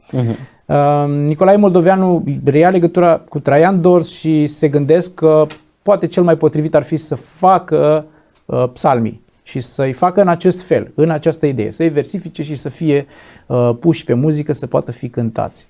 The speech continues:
Speaker 1: Hmm.
Speaker 2: Uh, mă gândesc că, uh, fiind o carte poetică, așa cum a fost și Cântarea Cântărilor și cum au avut ca destinație comună, uh, uh, cântarea și a fost, uh, scopul lor să fie cântate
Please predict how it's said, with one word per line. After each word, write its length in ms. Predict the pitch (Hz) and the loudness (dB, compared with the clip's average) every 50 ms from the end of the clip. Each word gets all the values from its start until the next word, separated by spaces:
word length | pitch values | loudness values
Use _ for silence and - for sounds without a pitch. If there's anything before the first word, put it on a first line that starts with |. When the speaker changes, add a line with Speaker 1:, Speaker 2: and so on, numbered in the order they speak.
| _ _ _ | _ _ _
Speaker 1:
Hmm. 240 | 113 117 104 - - _ _ _ | -8 -8 -8 -10 -14 _ _ _
Speaker 2:
Uh, 380 | - 139 135 131 131 131 131 131 131 - | -4 -2 0 0 0 0 -2 -4 -6 -4
mă 160 | - 147 160 160 | -2 0 0 2
gândesc 360 | 156 165 165 175 185 175 180 | 2 2 2 2 0 0 0
că, 460 | - 185 170 165 165 160 160 160 156 - | 2 2 4 6 6 6 4 2 2 0
uh, 140 | 160 143 139 | 0 0 0
fiind 380 | 127 - - - 180 185 180 170 | -2 -6 0 2 4 4 6 4
o 60 | 170 | 4
carte 320 | 165 - 160 160 156 - 160 | 4 2 0 2 0 -2 0
poetică, 500 | - 165 151 147 139 - 170 - - 180 | 2 2 2 2 2 -2 -6 -2 0 0
așa 220 | 180 170 - 156 | 0 2 0 -2
cum 200 | 143 - 170 147 | -2 0 -2 -2
a 40 | 135 | -2
fost 200 | - - 143 120 | -2 -2 -4 -4
și 60 | 131 | -4
Cântarea 380 | 117 - 135 120 156 165 180 175 | -4 -4 0 2 2 2 2 2
Cântărilor 520 | 180 175 151 - 131 120 123 123 131 143 | 0 0 0 0 0 0 0 -2 -2 -4
și 400 | 135 - - 143 131 127 131 - | -6 -6 -6 -4 -4 -4 -4 -6
cum 460 | - - 143 139 135 135 135 135 131 135 | -8 -8 -6 -6 -4 -4 -4 -4 -6 -2
au 140 | - 127 135 | 0 2 2
avut 340 | 135 135 127 147 196 196 196 | 2 2 2 2 0 0 2
ca 140 | - 156 139 | 0 -2 0
destinație 680 | 127 135 131 - - - 143 143 151 147 143 - 143 | 0 -2 -4 -4 -4 -4 -2 0 0 0 -2 -2 -6
comună, 540 | - - 143 139 143 143 139 131 123 117 120 - _ _ _ _ _ _ | -2 -2 -2 0 0 -2 -2 -2 -2 -4 -6 -10 _ _ _ _ _ _
uh, 380 | - - 139 123 120 120 117 117 117 120 120 - - - | -6 -2 0 0 2 2 0 0 -2 -6 -10 -14 -14 -12
uh, 280 | 139 120 120 120 117 117 113 110 113 - - _ _ _ _ _ _ _ _ _ | -10 -8 -8 -6 -8 -8 -8 -10 -12 -14 -18 _ _ _ _ _ _ _ _ _
cântarea 640 | - 147 139 120 - 151 123 110 107 107 117 139 156 | -4 -2 0 2 2 2 2 2 2 0 -2 -2 -4
și 120 | - - | -6 -8
a 40 | 127 | -8
fost, 260 | - - 131 117 - | -8 -8 -12 -12 -10
uh, 120 | - 127 117 | -10 -10 -10
scopul 460 | - - - - 156 147 - 135 131 | -10 -8 -2 0 0 0 0 0 -2
lor 140 | 131 135 - | -2 -2 -4
să 100 | - 123 | -8 -14
fie 280 | - - 180 196 185 | -6 0 0 2 2
cântate 720 | 190 147 131 120 - 139 113 - - - - - - - | 2 0 -2 0 0 0 0 -2 -4 -8 -10 -8 -8 -10